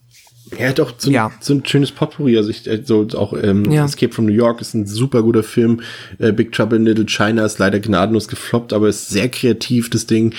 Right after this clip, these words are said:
Speaker 1: und, ähm, André hat's in, in The Mouth of Madness in seinem, seinem Beitrag erwähnt, also es gibt da, der hat sehr viele gute Sachen gemacht. Natürlich auch,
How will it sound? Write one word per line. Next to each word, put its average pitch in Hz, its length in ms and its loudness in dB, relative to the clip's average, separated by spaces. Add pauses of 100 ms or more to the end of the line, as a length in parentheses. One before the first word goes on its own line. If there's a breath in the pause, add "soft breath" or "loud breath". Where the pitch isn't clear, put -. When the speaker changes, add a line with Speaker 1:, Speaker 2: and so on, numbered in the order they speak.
(360 loud breath)
Speaker 1:
und, 107 340 2
ähm, 95 720 2 (320)
André 110 260 2
hat's 110 220 -2
in, 110 160 0
in 101 400 -2
The 101 60 4
Mouth 95 240 2
of 98 120 -4
Madness 110 460 2
in 104 140 0
seinem, 101 320 2
seinem 101 240 2
Beitrag 98 400 0
erwähnt, 98 300 2
also 98 120 4
es 95 120 -2
gibt 98 220 -2
da, 85 140 2
der 95 140 0
hat 92 120 -4
sehr 90 240 0
viele 90 240 0
gute 87 220 0
Sachen 92 260 2
gemacht. 85 280 0 (460 loud breath)
Natürlich 98 360 2
auch, 87 180 0